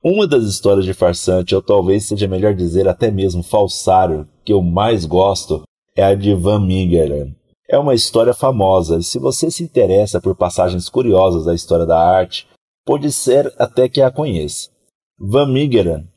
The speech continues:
foi um artista holandês nascido no finalzinho do século dezenove. Apesar da desaprovação da família, ele conseguiu estudar pintura em um ateliê tradicional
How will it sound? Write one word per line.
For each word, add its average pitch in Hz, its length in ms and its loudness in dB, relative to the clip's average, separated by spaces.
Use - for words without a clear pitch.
foi 117 140 2
um 120 140 2
artista - 400 -2
holandês 101 420 0
nascido 101 400 -4
no 120 80 -8
finalzinho 139 560 -2
do 127 80 -8
século 117 400 -2
dezenove. 82 640 -4
Apesar 113 460 2
da 139 60 4
desaprovação 95 800 0
da 90 100 0
família, 87 680 -2
ele 123 160 0
conseguiu 143 500 -4
estudar 104 580 0
pintura 104 520 0
em 110 140 -2
um 127 100 -2
ateliê 123 360 0
tradicional 113 840 0